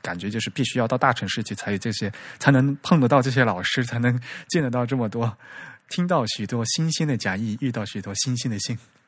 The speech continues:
有意思的先生，不是？<laughs> 对吧？嗯，但是他呢是非常，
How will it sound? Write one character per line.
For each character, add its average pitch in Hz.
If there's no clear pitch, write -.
有 202
意 220
思 113
的 113
先 120
生， 98
不 95
是？ 98
<laughs> -
对 -
吧？ 87
嗯， 101
但 139
是 131
他 170
呢 160
是 123
非 151
常， 120